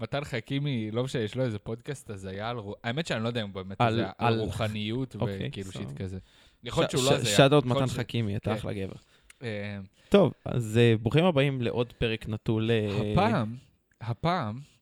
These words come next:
Speaker 2: את,
Speaker 1: רק,
Speaker 2: את, ממש באתי
Speaker 1: רק,
Speaker 2: להגיד מה היה, הולך להיות הפעם. אל
Speaker 1: רק,
Speaker 2: תיגע לי ביד, אני יכול, אני ממש באתי להגיד, אתה לא יכול לחסום אותי באמצע. אנחנו כבר
Speaker 1: האמת
Speaker 2: פרק
Speaker 1: שאתה צודק.
Speaker 2: ארבע עשרה.
Speaker 1: האמת שזה לא... באמת?
Speaker 2: נראה לי.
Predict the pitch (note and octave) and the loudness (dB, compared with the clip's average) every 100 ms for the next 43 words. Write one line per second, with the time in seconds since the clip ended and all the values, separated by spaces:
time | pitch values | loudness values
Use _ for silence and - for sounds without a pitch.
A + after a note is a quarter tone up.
0 | - - - B2 B2 - B2 B2+ D#3+ C#3 | -18 -8 -4 -2 -4 -2 0 2 2 -2
1 | E3 D3 A#2+ A#2+ D3+ C3 B2+ C3 B2+ - | -4 -2 -2 -2 -2 -2 -2 -2 -2 -2
2 | B2 B2 B2 A#2 - - C3+ A#2 C#3 D3 | -2 -2 -4 -6 -8 -6 -4 -4 -2 -2
3 | D3+ C3+ B2 A#2 - A2+ - - A#2 A#2+ | -2 -4 -4 -6 -8 -8 -8 -4 0 0
4 | D#3 D#3 D3 B2 B2 A#2 A#2 B2 B2+ B2+ | 0 0 0 0 -2 -2 -2 0 -2 -2
5 | - A#2 - D3 - - - - - - | -6 -6 -8 -10 -10 -10 -18 -20 -8 -4
6 | B2+ A2+ G#2 D#3 F#3+ F3 A#2 G#2+ C3 D3 | -2 -2 2 4 4 0 -4 2 4 4
7 | A#2 - A2+ C3+ C#3 D3+ F#2+ G2+ - G#2 | 0 -8 -8 -8 -8 -8 -6 -8 -10 -14
8 | G2+ A#2+ A3+ - - A2 A2+ D#3+ | -8 -4 -4 -6 -10 -4 -2 -2